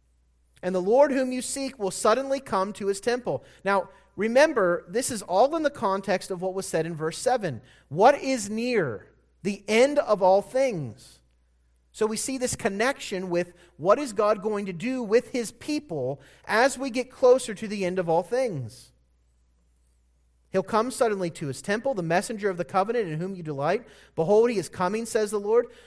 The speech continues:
Who can endure the day of his coming, and who can stand when he appears?" Peter's gonna focus on that at the end of the passage.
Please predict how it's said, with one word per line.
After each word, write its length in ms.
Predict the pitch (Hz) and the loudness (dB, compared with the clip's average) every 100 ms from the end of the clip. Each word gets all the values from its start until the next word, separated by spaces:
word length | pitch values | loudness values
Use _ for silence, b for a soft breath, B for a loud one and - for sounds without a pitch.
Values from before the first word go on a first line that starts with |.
| B | B
Who 260 | 220 240 269 | -2 -2 2
can 200 | 277 214 | 2 2
endure 440 | 190 165 190 240 | 0 4 4 4
the 100 | 208 | -2
day 260 | 160 180 208 | 2 6 6
of 80 | |
his 140 | 190 180 | 4 -6
coming, 380 | - 180 226 208 | -4 -2 -2 -4
and 100 | 156 | -2
who 180 | 190 | -4
can 180 | 214 190 | -4 -6
stand 340 | 185 185 180 190 | -6 -4 -4 -4
when 140 | 180 | -6
he 160 | 170 170 | -4 -6
appears?" 480 | 139 - 160 226 - b b b b | -6 -6 -4 -6 -8 b b b b
Peter's 320 | - 175 180 | -8 -6 -4
gonna 160 | 165 170 | -2 -4
focus 400 | - 185 185 196 | 0 -2 -2 -4
on 100 | 175 | -2
that 120 | 170 | 0
at 100 | 175 | -2
the 160 | 175 147 | -4 -4
end 120 | 160 | -2
of 100 | 190 | -4
the 60 | 202 | -4
passage. 680 | 202 196 208 247 247 - | -4 -2 -4 -10 -14 -20